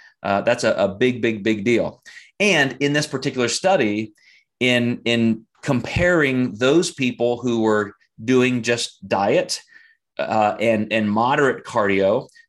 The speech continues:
to this kind of, of training, forty-eight percent reduction in fat compared to eighteen percent, those just doing the steady state, uh, uh, cardio. So,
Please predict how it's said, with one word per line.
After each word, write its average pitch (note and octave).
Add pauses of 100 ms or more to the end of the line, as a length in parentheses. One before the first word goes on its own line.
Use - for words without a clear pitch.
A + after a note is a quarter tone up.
(100)
to A#2
this A#2+
kind A2
of, G2+
of F#2+
training, A#2+ (520)
forty-eight D#3 (140)
percent A#2
reduction G#2+
in F#2+
fat G2+
compared G#2
to G2+
eighteen B2+
percent, F#2 (100)
those G#2
just G2+
doing G2
the F#2
steady G#2
state, - (360)
uh, F#2 (460)
uh, F2+ (380)
cardio. F#2+
So, F#2+